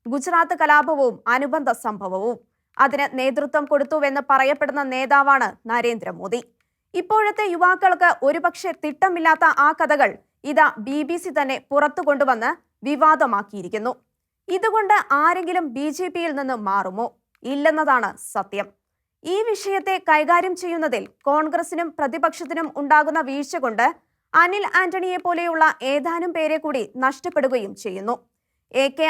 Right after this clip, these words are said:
ആന്റണിയുടെ മകനാണ് അനിൽ ആന്റണി. ആദർശപ്രേരിതനായി കോൺഗ്രസിലെത്തി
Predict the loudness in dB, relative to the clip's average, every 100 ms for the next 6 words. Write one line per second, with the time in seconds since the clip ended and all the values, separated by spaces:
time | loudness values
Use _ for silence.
0 | 0 -2 -2 -2 -2 0 0 0 2 2
1 | 2 0 -4 -4 -2 -2 -2 -4 -4 -10
2 | _ _ _ 4 6 4 0 -4 -4 0
3 | 2 2 0 2 0 -2 -4 0 2 2
4 | -2 -2 -2 -2 -4